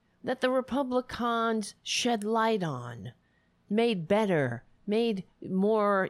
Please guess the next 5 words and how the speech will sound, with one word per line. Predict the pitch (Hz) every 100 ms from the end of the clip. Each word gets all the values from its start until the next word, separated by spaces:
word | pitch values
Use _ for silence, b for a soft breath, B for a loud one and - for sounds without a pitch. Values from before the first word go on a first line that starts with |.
| 175
humane? | 180 180 160 175 160 127 104 104 - _ _ _ _ _ _ _ _ _ _ _ _ _ _ - - - - - - - - - _ - - _ - -
Nope. | 226 269 262 _ _ _ - - _ _ _ -
They | 160 233 220
built | 185 135 -
this. | 101 78 - - -